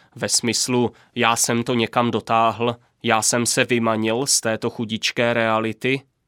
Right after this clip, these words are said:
Někteří prý přicházejí s takovou nepříliš jasnou představou,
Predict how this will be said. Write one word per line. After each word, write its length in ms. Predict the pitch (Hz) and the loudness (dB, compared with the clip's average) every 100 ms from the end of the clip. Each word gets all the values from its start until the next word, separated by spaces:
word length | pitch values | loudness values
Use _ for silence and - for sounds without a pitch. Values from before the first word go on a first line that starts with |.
| _ _ - - - | _ _ -20 -20 -6
Někteří 600 | 131 143 - 185 - 180 | -2 -2 0 -2 -2 -4
prý 320 | 175 170 175 175 | -8 -6 -6 -4
přicházejí 800 | - 139 165 175 143 113 110 | -4 -4 -2 0 0 -2 -2
s 120 | 104 - | -4 -2
takovou 600 | 107 131 120 135 131 110 | -4 -2 0 2 2 0
nepříliš 720 | 113 113 - 131 127 127 - | -2 -2 -4 -2 0 0 0
jasnou 460 | 113 - 135 139 | 0 0 0 -2
představou, 840 | 120 - 113 - 123 117 135 135 127 | -2 -6 -2 -2 0 0 2 2 0